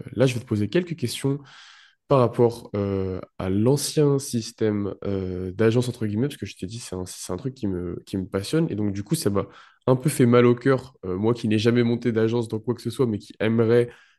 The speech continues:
euh, par la suite dans ma vie, quand, euh, quand t'as expliqué que ça, ça t'avait pas tellement plu que ça au niveau de la gestion, et cetera. Est-ce que tu peux nous, nous dire un petit peu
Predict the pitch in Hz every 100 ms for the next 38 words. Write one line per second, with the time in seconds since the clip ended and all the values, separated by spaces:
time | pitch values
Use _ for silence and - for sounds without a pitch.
0 | _ - 101 101 104 104 - 127 110 104
1 | 107 139 185 - _ _ _ - 127 131
2 | 139 - 98 95 92 90 - - _ _
3 | _ - 110 117 117 - 131 127 - 107
4 | - _ _ - - - 95 113 120 -
5 | _ 135 131 131 127 131 139 143 - -
6 | 135 147 165 - 107 107 107 107 107 104
7 | 104 107 120 120 - 135 131 131 113 113
8 | 110 147 - - _ _ - 107 - -
9 | - 143 143 143 - 123 120 117 113 110
10 | - _ _ _ _ _ 113 113 117 165
11 | 151 123 - 143